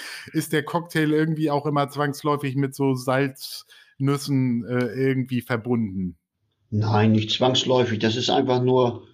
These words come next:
Speaker 2: wie gesagt, eine Aufwertung der Bar, dass man, dass man noch eine Klapperei für den, für den Gast halt anbietet. Allerdings kann man halt mehr zu Pur-, Purspiritosen, kann man natürlich auch Schokolade reichen, da,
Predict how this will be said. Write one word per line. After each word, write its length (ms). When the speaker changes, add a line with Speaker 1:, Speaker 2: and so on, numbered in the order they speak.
Speaker 2:
wie 220
gesagt, 400
eine 100
Aufwertung 640
der 120
Bar, 340
dass 200
man, 280
dass 200
man 140
noch 160
eine 100
Klapperei 580
für 120
den, 340
für 140
den 180
Gast 320
halt 160
anbietet. 640
Allerdings 360
kann 160
man 160
halt 200
mehr 240
zu 380
Pur-, 420
Purspiritosen, 960
kann 140
man 120
natürlich 380
auch 100
Schokolade 640
reichen, 360
da, 180